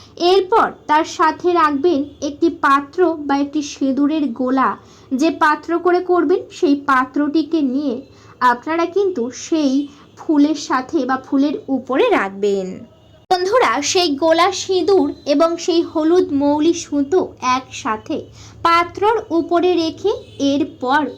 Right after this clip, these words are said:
উপর থেকে একটু আতপ চাল, অখণ্ড আতপ চাল ছড়িয়ে দেবেন। সেগুলিকে নিয়ে মা লক্ষ্মীর চরণে রাখবেন। এরপর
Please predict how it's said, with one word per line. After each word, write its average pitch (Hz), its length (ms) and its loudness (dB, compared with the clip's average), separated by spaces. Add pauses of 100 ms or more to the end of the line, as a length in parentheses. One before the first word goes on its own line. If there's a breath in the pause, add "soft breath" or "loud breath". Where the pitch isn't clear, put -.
(100)
উপর 359 200 -2 (140)
থেকে 440 280 -2
একটু 427 160 0 (300)
আতপ 349 280 -2 (160)
চাল, 196 180 -6 (300)
অখণ্ড 277 320 -4 (260)
আতপ 233 220 -8 (100)
চাল 269 140 -4 (140)
ছড়িয়ে 233 480 -2
দেবেন। 190 360 -6 (560 loud breath)
সেগুলিকে 370 640 2 (160)
নিয়ে 359 220 0 (200)
মা 254 100 0 (100)
লক্ষ্মীর 247 380 -4 (120)
চরণে 240 420 -2 (100)
রাখবেন। 190 460 -6 (720 loud breath)
এরপর 392 460 2